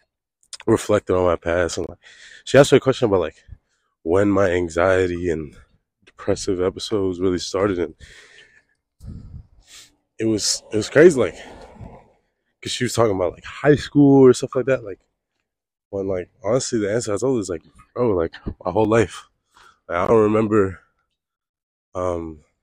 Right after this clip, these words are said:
ever not having, like, tics of, like, you know, not tics, but, like, I don't remember not doing one of either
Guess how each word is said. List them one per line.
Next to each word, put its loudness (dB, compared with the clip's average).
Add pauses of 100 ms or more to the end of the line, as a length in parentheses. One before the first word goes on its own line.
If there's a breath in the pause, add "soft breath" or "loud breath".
(1200)
ever 0
not 0
having, -2
like, -8 (440 soft breath)
tics -4 (540 soft breath)
of, -4
like, -2 (300)
you -12
know, -8 (300)
not -4
tics, -10
but, -8
like, -10 (1300 soft breath)
I 0
don't 4
remember 0 (600)
not 0 (460)
doing -2
one -2
of -4 (120)
either 2